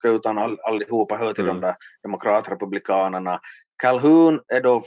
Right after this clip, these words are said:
Speaker 1: först ett av de där alternativen, eh, men han
Speaker 2: Mm.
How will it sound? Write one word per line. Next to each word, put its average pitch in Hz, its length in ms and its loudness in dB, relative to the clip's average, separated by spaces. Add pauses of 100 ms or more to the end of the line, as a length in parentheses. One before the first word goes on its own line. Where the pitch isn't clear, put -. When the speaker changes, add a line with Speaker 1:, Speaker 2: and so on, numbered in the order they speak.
Speaker 1:
först 135 300 0
ett 120 200 -2
av 110 160 0 (240)
de 110 80 -4
där 104 100 -2
alternativen, 131 840 -2
eh, 123 200 2 (920)
men 117 160 -2
han 120 260 -4 (320)
Speaker 2:
Mm. 113 200 -2